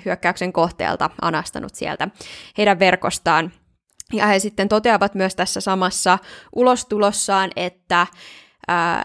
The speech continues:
että älkää please olettako, ettemme huomaisi, <laughs> jos te käytätte tämmöisiä,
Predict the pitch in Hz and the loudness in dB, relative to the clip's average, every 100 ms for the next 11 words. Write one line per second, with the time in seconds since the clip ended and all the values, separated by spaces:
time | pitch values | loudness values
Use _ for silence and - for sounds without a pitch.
0 | - 190 - - 208 208 196 190 226 226 | -6 -6 -2 2 2 2 2 2 0 -2
1 | 220 - 220 214 214 185 - - 190 - | -2 -2 0 -2 -4 -6 -6 -6 -8 -4
2 | 180 190 202 226 226 208 - 254 247 254 | -4 -2 0 4 4 2 2 2 2 0
3 | - 226 208 214 214 202 180 185 - - | 2 0 0 -4 2 2 2 -2 -6 -6
4 | 170 165 156 185 180 170 | -6 -8 -6 -4 2 2